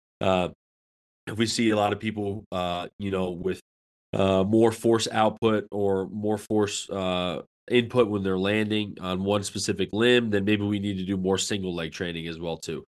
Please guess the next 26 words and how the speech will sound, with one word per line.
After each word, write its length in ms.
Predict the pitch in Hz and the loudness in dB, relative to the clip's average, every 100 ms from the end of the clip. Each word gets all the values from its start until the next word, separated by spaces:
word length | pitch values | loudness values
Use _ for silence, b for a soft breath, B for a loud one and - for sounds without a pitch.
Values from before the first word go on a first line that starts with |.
| _ _ - | _ _ -2
Um, 420 | 101 98 92 92 | 2 2 0 -2
so 360 | - 113 107 - | 0 2 2 -4
I, 800 | 98 82 - 110 - 127 139 - | -10 -10 -6 -4 0 2 2 2
I, 100 | 127 | 0
I'm 80 | 131 | 2
not 260 | 143 135 113 | 2 0 0
like, 220 | 104 98 101 | -2 0 0
uh, 200 | 92 92 - _ _ _ _ _ _ _ _ | 0 -2 -6 _ _ _ _ _ _ _ _
I 60 | 135 | 0
don't 160 | 139 107 | 2 6
base 260 | 123 123 | 4 6
everything 300 | 123 113 123 | 2 0 -2
around 200 | 117 113 | 0 -2
force 260 | 107 117 110 | -2 -4 -2
plates. 200 | 120 110 | -2 -2
I've 180 | 123 123 | -2 -2
seen 160 | 135 | -4
people 240 | 120 120 110 | -4 -6 -2
bring 180 | 110 107 | -2 -2
force 260 | 110 110 | -2 -2
plates 260 | 110 107 98 | 0 -2 0
out, 300 | 101 104 98 _ _ - | 2 2 0 _ _ -2
like, 120 | 110 | 2
onto 300 | 120 120 117 | 2 4 4
the 80 | 113 | 2
court 400 | - 120 123 | 2 4 4